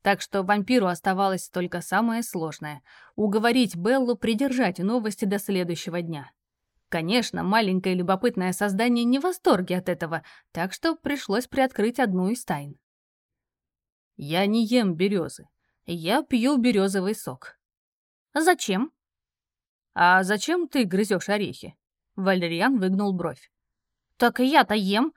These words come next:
а ты же вампирюка!» «Да, я древний вампир со множеством тайн, и это одна из них. Для жизни мне не нужна человеческая кровь,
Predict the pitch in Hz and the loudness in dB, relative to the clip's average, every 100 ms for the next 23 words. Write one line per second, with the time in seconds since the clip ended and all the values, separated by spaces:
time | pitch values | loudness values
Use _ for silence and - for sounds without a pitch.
0 | _ - 262 262 285 208 214 269 247 262 | _ 4 4 6 2 2 4 4 6 4
1 | 202 294 - 285 - _ _ _ _ _ | 2 0 0 -4 -6 _ _ _ _ _
2 | _ _ _ _ _ _ - 180 220 208 | _ _ _ _ _ _ -6 0 2 2
3 | 147 - 165 190 190 180 233 285 247 220 | 0 -8 -4 0 0 2 0 2 2 2
4 | 202 190 220 220 202 - 165 160 185 240 | 0 0 0 -2 -2 -4 -4 -2 -2 -2
5 | 247 233 226 - 196 143 135 - _ _ | -4 0 0 0 0 -2 -8 -16 _ _
6 | _ - 160 160 190 339 254 196 226 262 | _ -4 -2 -2 0 2 2 2 2 2
7 | 175 170 165 - _ _ _ _ _ 196 | 0 -6 -8 -12 _ _ _ _ _ -2
8 | 196 220 202 226 233 208 196 196 208 190 | 2 2 2 2 2 2 2 4 2 2
9 | 196 196 214 214 185 185 190 180 175 - | 2 2 0 0 0 -2 0 -2 -4 -6
10 | 185 185 190 165 - | -4 -2 -2 -4 -6